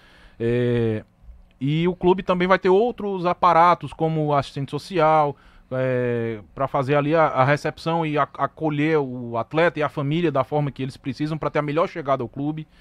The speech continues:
e à cidade, a, a, o ambiente em que a gente vive aqui, é, são climas diferentes, cidades diferentes, outros idiomas, enfim,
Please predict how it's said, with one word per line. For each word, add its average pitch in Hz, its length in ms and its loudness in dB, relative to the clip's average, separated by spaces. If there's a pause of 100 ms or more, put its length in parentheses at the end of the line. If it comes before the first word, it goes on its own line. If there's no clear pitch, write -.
(180)
e 123 120 -4
à 131 60 4
cidade, 135 600 0
a, 131 180 -4
a, 117 300 -2
o 120 100 -4
ambiente 147 400 -2
em - 20 -8
que 143 80 -4
a 139 40 -2
gente 139 200 -4
vive 131 160 -4
aqui, 175 260 -6 (380)
é, 117 80 -18
são 165 160 -4
climas 180 340 0
diferentes, 156 500 -2
cidades 139 320 0
diferentes, 135 600 -4
outros 143 320 -2
idiomas, 139 560 -2
enfim, 156 420 -4